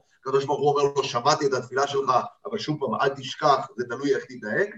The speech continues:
אז זה הראשונה והשלישית הן ממש דומות אחת לשנייה, והשנייה והרביעית מקבילות אחת לשנייה. בשנייה וברביעית אנחנו יודעים שזה לא הייתה התגלות ישירה.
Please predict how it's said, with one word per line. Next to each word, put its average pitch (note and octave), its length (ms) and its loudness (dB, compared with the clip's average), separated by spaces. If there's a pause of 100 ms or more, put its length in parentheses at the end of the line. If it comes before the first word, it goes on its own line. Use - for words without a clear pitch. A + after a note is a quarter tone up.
(560)
אז A#2+ 120 -2
זה F#3 180 6
הראשונה D3+ 500 0
והשלישית C#3 580 0
הן B2+ 100 -4
ממש B2+ 400 2
דומות C3 320 0
אחת C3 280 -2
לשנייה, A#2+ 420 -2 (580)
והשנייה C3 800 -2
והרביעית C3+ 520 -2
מקבילות G#2 400 -8
אחת G2+ 200 -10
לשנייה. F#2 340 -14 (380)
בשנייה C3 380 0
וברביעית C#3+ 580 0
אנחנו B2 260 -4
יודעים C3 220 -4
שזה C3+ 220 -8
לא E3+ 140 6
הייתה F#3 180 2
התגלות C3+ 420 -2
ישירה. A2+ 360 -10